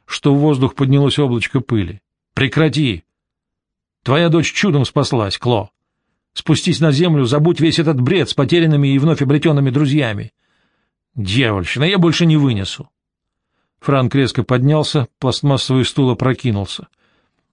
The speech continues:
Он потерял самообладание, чего с ним никогда не случалось. Он был на грани срыва. Думал, что его дочь погибла или останется парализованной до конца дней.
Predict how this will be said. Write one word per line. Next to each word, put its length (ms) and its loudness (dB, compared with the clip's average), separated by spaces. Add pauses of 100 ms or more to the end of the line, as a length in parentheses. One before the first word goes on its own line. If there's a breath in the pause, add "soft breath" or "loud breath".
Он 220 -2
потерял 440 0
самообладание, 920 -2
чего 220 -4
с 60 -10
ним 140 2
никогда 420 0
не 80 -2
случалось. 680 -8 (680)
Он 160 0
был 160 4
на 100 0
грани 300 0
срыва. 520 -2 (680)
Думал, 300 2
что 180 -2
его 240 2
дочь 260 0
погибла 600 0
или 220 0
останется 500 -2
парализованной 680 0
до 120 -2
конца 340 -2
дней. 340 -4